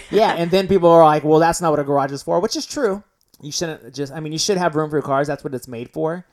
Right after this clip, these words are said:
Speaker 2: But anyways, that's a whole nother, that's a whole nother story we could talk about a different day. Um, so en-, enough about complaining about the neighbors, 'cause they are always complaining. Um, the other day we talked about crazy laws. I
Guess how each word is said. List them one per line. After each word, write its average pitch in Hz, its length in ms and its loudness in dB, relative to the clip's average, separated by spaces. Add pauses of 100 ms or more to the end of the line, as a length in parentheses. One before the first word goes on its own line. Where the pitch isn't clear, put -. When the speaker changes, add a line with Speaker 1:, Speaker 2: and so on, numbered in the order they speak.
(480)
Speaker 2:
But 127 120 -12
anyways, 95 560 -16 (140)
that's 113 160 -20
a 101 80 -20
whole 110 300 -16
nother, 110 420 -14 (400)
that's 127 180 -14
a 117 60 -8
whole 135 220 -8
nother 123 240 -8
story 127 260 -6
we 123 120 -10
could 113 120 -12
talk 120 220 -12
about 117 160 -12
a 110 40 -16
different 107 320 -20
day. 98 280 -18 (520)
Um, 131 280 -10
so 170 200 -8
en-, 139 220 -12
enough 160 200 -8
about 147 180 -6
complaining 120 420 -16
about 110 220 -16
the 113 60 -20
neighbors, 110 440 -18 (140)
'cause 117 160 -18
they 123 140 -6
are 110 120 -8
always 110 240 -8
complaining. 113 520 -20 (420)
Um, 147 360 -4
the 165 100 -2
other 220 100 2
day 220 100 2
we 208 100 -2
talked 175 280 -6
about 151 260 -6
crazy 151 440 -8
laws. 135 460 -6
I 147 40 -20